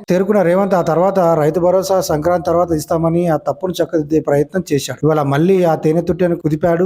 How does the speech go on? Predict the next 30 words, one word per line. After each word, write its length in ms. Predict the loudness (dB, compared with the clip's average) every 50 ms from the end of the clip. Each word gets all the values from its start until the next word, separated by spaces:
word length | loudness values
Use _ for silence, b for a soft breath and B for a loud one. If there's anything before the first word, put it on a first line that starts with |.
| -2 -2 -4
కదిపాడు, 460 | -2 -2 -2 0 0 0 0 0 0
కందిరీగలతో 720 | -2 -2 -4 -2 0 0 0 0 2 0 0 0 -2 -2 -4
కాటేయించుకున్నాడు. 920 | -2 -2 -2 -2 0 0 -2 -2 -4 -6 -4 -2 0 0 0 0 0 -2 B B B B B B B B B -4
రేవంత్ 380 | -2 0 2 2 2 0 0 -2
సర్కార్కు 680 | -2 -2 -2 0 0 0 0 0 0 0 -2 -2 0 0
కాటు 180 | -2 0 2 2
వేయించాడు. 400 | 2 2 0 -2 -4 -6 -8 -6 _ -2
అదేమంటే, 580 | 0 0 2 2 0 0 0 0 0 -2 -4 B B B B B B B -4
ఇంకా 280 | -2 -2 0 0 0 0
తాము 340 | 0 0 0 2 2 2
రైతు 300 | 2 2 2 0 0 0
భరోసాపై 540 | 0 0 2 2 0 0 0 0 0 0 -2
క్లారిటీకి 460 | 0 0 0 0 0 0 0 -2 0
రాలేదట. 440 | 0 0 2 2 0 0 0 -2 -4
ప్రతిపక్షాలే 760 | -8 -12 _ _ _ -18 -10 _ -6 -6 -2 -2 0 0 0
దీనిపై 360 | 0 0 -2 0 0 0 0 0
తాసారం 420 | 0 0 0 0 0 0 0 0 0
చేస్తున్నాయట. 380 | 0 0 0 0 0 2 2 2
ఏం 340 | 0 2 2 2 0 0 0 -2
చెప్పడం 320 | -2 0 0 0 0 0 2
లేదట. 320 | 2 2 2 2 2 0
వాళ్ళు 400 | 0 0 2 2 0 2 0 -2 -2 -2
చెప్పేదేముంది, 680 | -4 -2 0 0 0 2 0 0 0 -2 0 0 0 0
మీరే 380 | 0 0 0 2 2 2 2
అంటున్నారుగా, 640 | 0 0 -2 -4 -2 0 0 0 2 2 2 2 2
రాళ్లకు 520 | 2 0 0 0 0 0 -2 -2 -2 -2
రప్పలకు 540 | 0 0 -2 0 -2 -2 -2 -2 -2 -2 0
రాజీవ్ 380 | 0 0 0 0 0 0 0 2
రహదారికి 520 | 2 2 2 2 2 0 0 -2 -4 -6
ఇస్తున్నారని. 540 | -8 -6 -6 -4 -4 -2 -2 -2 -4 -4 -8